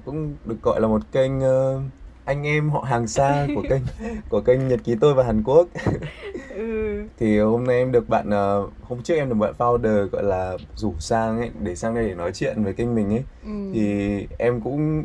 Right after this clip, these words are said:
Speaker 1: em cũng nghĩ là, ủa, kênh kiểu, bọn mình có, nhưng có vài kênh gọi là anh em họ hàng với nhau ấy, nhưng mà chưa có dịp để mà giao lưu, để mà nói chuyện với nhau ấy, nên là em thấy cũng là một cái dịp hay để mà em qua đây nói chuyện ấy. Bởi vì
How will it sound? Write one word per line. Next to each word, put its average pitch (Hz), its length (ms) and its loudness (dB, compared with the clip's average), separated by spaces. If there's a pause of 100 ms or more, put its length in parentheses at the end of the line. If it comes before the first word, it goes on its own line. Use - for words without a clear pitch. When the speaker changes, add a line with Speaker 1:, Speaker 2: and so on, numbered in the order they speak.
Speaker 1:
em 120 100 0
cũng 127 140 0
nghĩ 151 160 2
là, 110 280 4 (240)
ủa, 92 160 -6 (200)
kênh 143 120 -4 (380)
kiểu, 90 240 -2 (460)
bọn - 140 4
mình 127 180 0
có, 117 280 4
nhưng 170 240 -2 (160)
có 117 120 2
vài 139 200 6
kênh 151 260 2
gọi 135 120 2
là 120 80 4
anh 147 180 0
em 156 100 4
họ 151 60 2
hàng 117 280 0
với 113 100 2
nhau 156 280 4
ấy, 185 140 4 (300)
nhưng 160 160 -2
mà 123 180 4
chưa - 160 2
có 113 220 0 (120)
dịp 139 260 -4
để 104 100 0
mà 95 160 -4
giao 123 220 4
lưu, 135 260 -2
để 117 100 0
mà 104 140 -2
nói 98 160 0
chuyện - 200 -4
với 104 100 0
nhau 123 200 4
ấy, 131 120 4
nên 135 160 -2
là 120 100 0
em 123 340 -2
thấy 107 160 -2
cũng 151 160 -6
là 139 60 -2
một 104 140 -4
cái 104 100 -2
dịp 120 180 -4
hay 117 320 2
để 101 120 -2
mà 90 420 -6 (520)
em 117 280 2
qua 117 140 6
đây 117 160 4
nói 101 160 4
chuyện 127 280 -2
ấy. 127 140 -2 (500)
Bởi 117 100 -2
vì 104 340 2